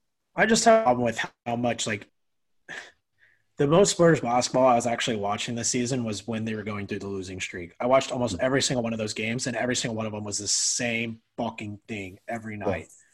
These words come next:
Speaker 1: The same, and it's just, it's just, just, it's one thing to lose games, like, you know, when you're trying, you're trying to fix what you're bad at, and, you know, something else happens.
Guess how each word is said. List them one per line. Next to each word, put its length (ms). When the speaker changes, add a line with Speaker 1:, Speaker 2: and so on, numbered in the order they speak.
Speaker 1:
The 80
same, 540
and 200
it's 200
just, 260
it's 140
just, 200
just, 220
it's 140
one 200
thing 180
to 60
lose 300
games, 460
like, 400
you 100
know, 120
when 200
you're 120
trying, 400
you're 80
trying 240
to 60
fix 280
what 80
you're 80
bad 280
at, 300
and, 200
you 60
know, 100
something 400
else 420
happens. 520